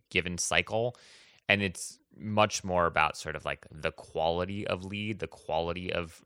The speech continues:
relationship you're sort of establishing. And, like, in theory, right, if you've done a really good job at creating great content, communicating that message, right, help making sure that, like, when people think of your institution,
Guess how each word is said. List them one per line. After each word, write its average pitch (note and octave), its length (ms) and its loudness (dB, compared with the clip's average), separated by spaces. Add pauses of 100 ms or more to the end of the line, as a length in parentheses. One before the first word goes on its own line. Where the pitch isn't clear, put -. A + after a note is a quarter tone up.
(160)
relationship F2 680 -4
you're F#2+ 100 -2
sort G2+ 200 -6
of G2 60 -8
establishing. A2 720 -4 (400)
And, A#2 100 2
like, A2+ 140 0
in G#2+ 160 0
theory, A#2+ 440 2
right, F2+ 220 4
if F2+ 140 -6
you've B2+ 200 -2
done C3 200 4
a F3 80 6
really G2+ 260 4
good F#2 220 -2
job D#2+ 360 2
at - 100 -10
creating G#2+ 360 0
great F#2+ 220 2
content, D2+ 560 -6 (420)
communicating G#2+ 760 -2
that E2+ 180 2
message, D#2 580 -6
right, D#2+ 180 -2
help - 280 0
making A2+ 380 -2
sure G#2+ 280 -2
that, F#2+ 240 -4
like, F2 220 -8 (160)
when F2+ 200 -4
people A2 440 -2
think G#2+ 320 -4
of F2+ 160 -4
your F#2 180 -2
institution, E2 880 -6